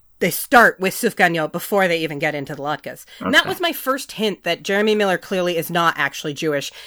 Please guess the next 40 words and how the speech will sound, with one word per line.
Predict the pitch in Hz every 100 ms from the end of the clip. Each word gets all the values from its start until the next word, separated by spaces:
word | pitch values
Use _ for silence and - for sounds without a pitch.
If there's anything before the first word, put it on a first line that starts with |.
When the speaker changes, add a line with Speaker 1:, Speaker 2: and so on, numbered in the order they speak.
| -
Speaker 1:
is | 190 190
that | 180
he's | 202 196
like, | 175 -
"Sufgan | - 269 311 - 156 147
what?" | 147 156 - - - - _ -
I'm | 139
like, | 131 - _ _ -
"Oh, | - -
please." | - -
Speaker 2:
<laughs> | - - - 220 220 - 254 - 220 - -
I | 247
didn't | 285
Speaker 1:
And | 302
I |
was | 262
Speaker 2:
know |
Speaker 1:
like, |
Speaker 2:
if | 262
Speaker 1:
"Maybe | 330
Speaker 2:
that | 440
was | 190 165
Speaker 1:
that's |
Speaker 2:
an | 285
Speaker 1:
just | 370 156
Speaker 2:
act | 170
Speaker 1:
'cause" | 185 - 226 -
Speaker 2:
or | 117 117 117 113 - _ _ _ _ _ _ -
Speaker 1:
I | 339
was | 403
like, | 453 285
"Is | 339 311
this | 403 466
supposed | 440 427 415
to | 339
be | 330
just | 294 -
'cause | 294
he's | 262 220
American?" | 202 185 208 269 381 392